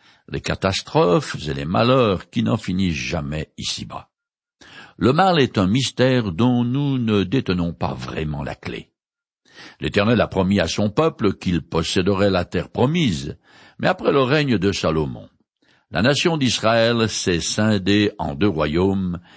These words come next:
et environ deux siècles plus tard, Israël est amputé des dix tribus du Nord qui sont soit anéanties,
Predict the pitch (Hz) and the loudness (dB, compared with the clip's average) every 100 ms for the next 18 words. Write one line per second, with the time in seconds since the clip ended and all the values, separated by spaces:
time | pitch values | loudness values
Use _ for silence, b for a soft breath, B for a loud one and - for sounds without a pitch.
0 | B B - 101 104 95 135 165 139 123 | B B -2 2 4 2 0 0 2 2
1 | 98 95 80 160 127 - 82 - 127 - | 0 -2 0 0 0 -2 -4 -2 -4 -4
2 | 76 - 95 104 85 78 b b b 107 | -4 0 2 2 0 -8 b b b -2
3 | 104 - 85 85 101 101 95 87 B B | 0 2 2 4 4 2 0 -6 B B
4 | _ 101 101 95 85 123 123 101 87 104 | _ 2 4 2 0 -2 -2 -2 0 2
5 | 101 92 85 76 98 110 - 90 78 69 | 2 2 -2 0 -2 -2 -2 -6 -6 -4
6 | 87 117 117 90 B B B - 120 123 | 0 2 2 0 B B B -6 -2 0
7 | 107 82 71 - - - 101 82 - 80 | 2 0 -6 -16 -10 0 2 2 0 -2
8 | 82 107 139 - 202 214 | 2 2 2 0 -2 -2